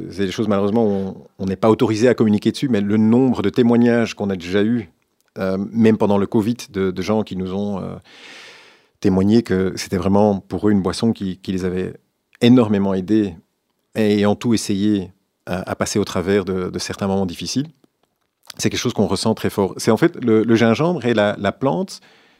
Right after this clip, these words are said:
qui a aujourd'hui scientifiquement le plus de bénéfices prouvés. Et, euh, dans une bouteille de gimber, justement, il y a, il y a plus d'un ki-, un demi-kilo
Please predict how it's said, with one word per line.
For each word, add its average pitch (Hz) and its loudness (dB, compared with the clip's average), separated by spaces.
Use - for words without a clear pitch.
qui 110 2
a 110 4
aujourd'hui 120 -2
scientifiquement 135 -2
le 127 2
plus 160 -2
de 123 4
bénéfices 110 0
prouvés. 107 -2
Et, 98 0
euh, 82 -4
dans 98 -2
une 101 2
bouteille 104 2
de 92 -6
gimber, 90 0
justement, 98 -4
il 104 -2
y 92 -2
a, 92 -6
il 95 -8
y 95 -4
a 92 -4
plus 98 -8
d'un 101 0
ki-, - -20
un 95 -2
demi-kilo 104 2